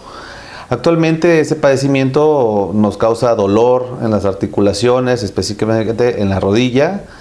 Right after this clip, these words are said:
limitación para la marcha. Existen diversos tratamientos. Lo más importante es detectarlo en etapas tempranas para que podamos,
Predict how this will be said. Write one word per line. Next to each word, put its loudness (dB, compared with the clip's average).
limitación 0
para 2
la 2
marcha. -2
Existen 0
diversos 2
tratamientos. 0
Lo 0
más -2
importante 0
es 0
detectarlo 0
en 0
etapas -2
tempranas -2
para -2
que 2
podamos, -2